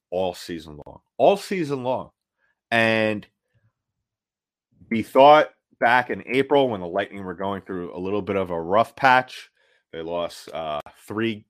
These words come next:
three games in a row, numerous, uh, twice within the span of the month of April.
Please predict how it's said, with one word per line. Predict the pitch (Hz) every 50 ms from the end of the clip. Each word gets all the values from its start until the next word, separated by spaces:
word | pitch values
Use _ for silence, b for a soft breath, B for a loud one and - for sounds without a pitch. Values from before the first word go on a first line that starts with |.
| _ _
three | - 104 110 110
games | 101 110 107 110 104 92 98
in | 92
a | 85 85
row, | 85 90 95 107 110 113 117 120 120 127 -
numerous, | 85 95 101 101 101 101 101 95 - - -
uh, | 90 90 90 85 -
twice | - - 113 117 127 123 - - - _ _ -
within | 98 - 107 101
the | 92
span | - - - 95 98 98 101
of | 98 87 82
the | 85 85
month | 82 73 85 92 101 98 -
of | 95 85
April. | 90 95 101 98 113 110 113 - _